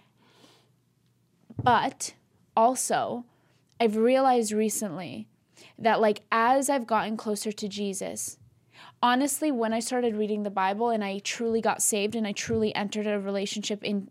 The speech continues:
with Jesus and, and I started to somewhat live my life according to the Word of God, my relationships, I've not been in a long, long-term relationship like that.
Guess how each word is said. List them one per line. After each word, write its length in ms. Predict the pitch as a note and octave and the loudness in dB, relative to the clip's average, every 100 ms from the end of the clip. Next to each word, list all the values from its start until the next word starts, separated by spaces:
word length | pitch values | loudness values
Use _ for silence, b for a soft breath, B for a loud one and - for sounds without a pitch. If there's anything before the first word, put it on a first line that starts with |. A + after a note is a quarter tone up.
| - | -4
with 280 | G#3 G3+ | -4 -4
Jesus 460 | - A3 G#3 A3+ A3 | -4 -2 0 -2 -2
and, 160 | G3+ G3+ | -4 -4
and 180 | G#3 | -4
I 80 | G3+ | -4
started 380 | G3 - G#3 G#3 | -4 0 0 0
to 200 | - G#3 G3+ B B B B | 0 -2 -2 B B B B
somewhat 760 | - - C#4 G#3+ F3+ G3 A#3 - b | -2 2 4 4 2 2 0 -4 b
live 260 | A3 A#3 | 2 4
my 140 | A3 G#3 | 4 2
life 260 | G3+ G3+ | 2 0
according 380 | A3 - G#3 G#3 | -4 -2 -2 -2
to 100 | G3+ | -6
the 80 | G3+ | -4
Word 220 | G3+ G3+ | -2 -2
of 100 | G3+ | -2
God, 400 | G3+ F#3+ F#3 A3+ - B B B - | 0 0 2 -2 -6 B B B -2
my 560 | G#3 G#3+ G#3+ A3 A#3+ | 2 4 2 0 0
relationships, 760 | C4 A#3 A3 G3+ G#3 A3 G#3+ G3+ | 0 0 2 2 0 -2 -2 0
I've 180 | A3 A3 | -2 0
not 220 | A3 G#3 | -2 -2
been 140 | G#3 | -2
in 100 | G3+ | -2
a 80 | G3 | -4
long, 320 | F#3+ F#3+ G3 - | -4 -6 -8 -10
long-term 480 | G#3+ G3 F#3+ G#3 F#3+ | -6 -4 -4 -6 -6
relationship 640 | F#3+ F#3 F#3+ G3 F#3 F3+ | -6 -6 -6 -8 -8 -8
like 180 | F#3 - | -10 -6
that. 240 | - - | -6 -6